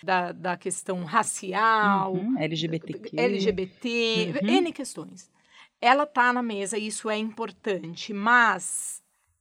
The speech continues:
Speaker 1: eu acho que no Brasil a gente é muito lento porque a gente é muito teórico,
Speaker 2: Hum.
Speaker 1: sabe? Então, tem muito evento, muita palestra, muito artigo, muito,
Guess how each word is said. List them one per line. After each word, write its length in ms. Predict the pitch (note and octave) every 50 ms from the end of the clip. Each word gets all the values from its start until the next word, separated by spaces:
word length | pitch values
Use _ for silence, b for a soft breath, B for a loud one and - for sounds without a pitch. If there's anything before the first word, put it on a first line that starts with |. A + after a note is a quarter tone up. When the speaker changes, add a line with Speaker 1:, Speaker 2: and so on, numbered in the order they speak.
| _
Speaker 1:
eu 260 | - G3 G#3+ A3 G#3
acho 260 | G3+ G3 G3+ G3 - -
que 140 | - A3+
no 120 | G#3 G3 G3 F#3
Brasil 800 | G3+ G3 G3+ F#3+ F#3 D#3+ D#3 E3 F3+ F#3 F#3+ G3+ G3 F#3+ F#3+
a 60 | F#3+ F#3+
gente 320 | F#3 G3 G3+ G3 F#3+ -
é 40 | G#3
muito 320 | F#3+ G3 G3 F#3+ - A3+
lento 600 | A3 G#3 G3+ G3 G3+ G#3+ A3 G#3+ G#3 G3 - G3+
porque 200 | G3 - - -
a 60 | G#3 G3
gente 260 | G3+ G3+ F#3+ - G3
é 40 | G3
muito 400 | G3 G3 F#3+ F#3+ F#3 F#3+ - _
teórico, 600 | _ G#3 G3 F3 - - G3 - G3 _ - _ _ _ _ _ _ _ _ _ -
Speaker 2:
Hum. 80 | D3+
Speaker 1:
sabe? 320 | C#3 F3 D#3+ D#3 D#3 F3 E3+
Então, 340 | F3 F3 - G3 F#3+ F#3 B B B B B B B
tem 140 | _ G3 F3+
muito 340 | F#3 F#3 G#3+ C4+ F4+ F4 -
evento, 640 | E4+ E4 A#3+ A3+ A3+ B3+ B3+ B3+ B3 A#3+ A#3 - B3
muita 300 | G#3+ G#3+ A3 A3 A3 B3
palestra, 800 | F#3 - A#3 A3 A3+ G#3+ G#3 A3+ A#3 A3 G#3+ G3 - - - G3+
muito 300 | F#3+ F#3 G3+ G#3 - A3+
artigo, 520 | G#3 F#3 - - - - A#3+ A3+ G3+ G3
muito, 220 | G#3 G#3+ A3 G#3+